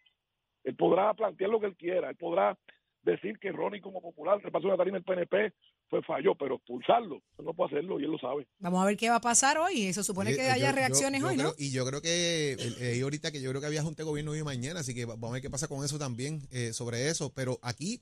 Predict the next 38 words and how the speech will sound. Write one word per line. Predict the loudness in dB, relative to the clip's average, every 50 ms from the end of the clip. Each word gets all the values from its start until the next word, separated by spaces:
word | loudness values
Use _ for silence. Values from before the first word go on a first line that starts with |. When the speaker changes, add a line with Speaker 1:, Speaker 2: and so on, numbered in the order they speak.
| _
Speaker 3:
todo | -8 -6 -6
el | -6
que, | -6 -10 -16 _ _
todos | -10 -8 -8
los | -8 -8
políticos, | -6 -6 -4 -4 -4 -6 -8 -12 -12 -14 -16 -16 -16 -12
¿verdad? | -10 -8 -4 -4 -4
De | -2 -4
los | -4 -6
que | -8 -12
están | -10 -8 -6
afiliados | -6 -4 -2 -4 -4
a | -4
partidos | -4 -8 -4 -6 -6 -4
políticos | -4 -6 -6 -4 -2 0 -2
espe-, | -2 -2 -4 -8
específicos, | -8 -6 -6 -6 -8 -6 -6 -8 -8 -10 -12 -16 _ _ _ _ _ _ _
conocen | -10 -6 -4 -2 -2 -2 -2 -2 -2 -4 -4
y | 0 2
saben | 2 4 4 2 0
sus | -2 -2 -2
reglamentos, | -4 -6 -8 -10 -12 -14 -16 -16 -16 -16 -16 -18 -18 -16 -14
¿verdad? | -10 -10 -6 -4
Y | -4
el | -4 -4
que | -4 -6 -8
no | -8 -8
tiene | -8 -8 -6 0
acceso | 4 4 4 4 4 2 0
en | 0 0
las | -2 -2 -2
redes, | -2 -2 -2
pues | 0 0
eso | 0
está | 0 0 -4
en | -4
todos | -2 -2 -2
lados. | -2 -2 -2 -4 -4 -4 -6